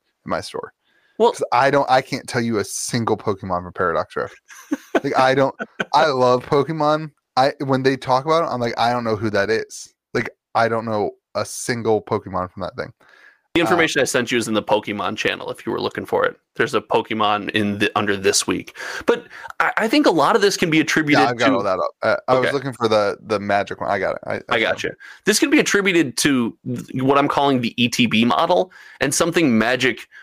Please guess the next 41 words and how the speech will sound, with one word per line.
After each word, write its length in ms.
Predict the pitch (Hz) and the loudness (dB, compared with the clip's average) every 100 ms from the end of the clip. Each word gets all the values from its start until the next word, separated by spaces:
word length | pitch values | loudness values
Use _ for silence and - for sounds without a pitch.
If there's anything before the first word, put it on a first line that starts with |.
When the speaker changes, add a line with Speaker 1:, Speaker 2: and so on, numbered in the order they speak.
| - | 0
Speaker 2:
We 120 | 160 | 2
see 160 | 180 233 | 4 2
this 200 | 226 - | 2 2
in 100 | 170 | 2
successful 480 | 135 - 139 - | 2 2 2 2
Magic 300 | 180 180 196 | 2 2 0
sets, 280 | - 240 233 | 2 2 0
and 140 | - 135 | 0 0
we 60 | |
see 240 | 135 - 156 | 2 2 2
it, 140 | - - _ - _ _ _ - | 2 -8 _ -20 _ _ _ 2
uh, 240 | 120 113 | 6 6
we 120 | 104 123 | 4 2
see 120 | 165 | 2
the 160 | 127 - | 0 2
opposite 540 | 117 123 110 107 - | 2 2 0 0 -2
in 320 | - 110 104 - | 0 0 -2 -2
what 260 | 113 117 | 0 0
end 200 | - 131 | 0 0
up 100 | 123 | -2
being 240 | 101 120 107 | 0 0 0
bad 320 | 98 104 104 | 0 0 0
Magic 340 | 104 110 101 | 0 -2 -4
sets. 320 | - 62 - - - - | -2 -2 -2 -12 -16 -4
It's 120 | - 170 | 0 2
like, 120 | 196 | 2
if 100 | 190 | 2
you're 160 | 240 | 2
a 80 | 277 | 2
Pokemon 760 | - 202 196 165 131 123 117 107 - | 2 -2 2 2 2 2 0 -4 -8
fan, 380 | - 127 92 - | -4 -2 -4 -6
like, 280 | 135 143 139 | -2 2 2
you're 220 | 139 151 | 4 2
a, 60 | 143 | 2
you're 180 | 139 135 | 2 2
a 80 | |
Poke 200 | - 202 | 2 -2
Kid, 380 | - 120 117 90 - - - - | -2 -2 -2 -2 -8 -20 -20 -4
and 140 | 131 | -2
you've 100 | 185 | 2
got 280 | 196 156 - | 4 4 2